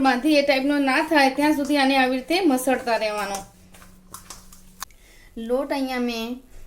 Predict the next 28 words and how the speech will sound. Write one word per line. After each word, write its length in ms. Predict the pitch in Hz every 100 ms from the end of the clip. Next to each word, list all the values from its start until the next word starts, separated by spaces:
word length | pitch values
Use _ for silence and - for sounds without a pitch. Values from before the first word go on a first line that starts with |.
| - 214
બાફી 320 | 214 277 277
દીધો 240 | 269 277 277
છે. 140 | 339 311
આને 360 | - 240 277 320
હવે 180 | 269 262
હું 100 | 254 240
પાંચેક 420 | 226 240 294 285
મિનિટ 260 | 247 254 254 247
માટે 180 | 247 269
આવી 180 | 240 247
રીતે 180 | 302 349 440 - - - - -
ઢાંકીને 520 | 233 220 214 269 277 262
રાખીશ. 500 | 220 - 320 392 - - - - - - - 240
અને 200 | 277 269 226 220 226 - _ _ _ - - - - - - - - - - - - 247 269
જો 160 | 285 262
લોટ 220 | 285 285
હાથમાં 440 | 254 226 247 269 269
ચોંટે 360 | 247 - 311 294
તો 100 | 277
થોડું 320 | - 262 269
થોડું 260 | 285 269 269 262
તેલ 260 | 262 269 269
લઈ 260 | 339 285 233 - - - - - -
નાખી 560 | 254 247 247 - 359 302 262
અને 120 | 269
આને 180 | 247 294 359 466 - 254
મસળતા 560 | 247 262 269 269
જ 20 | 269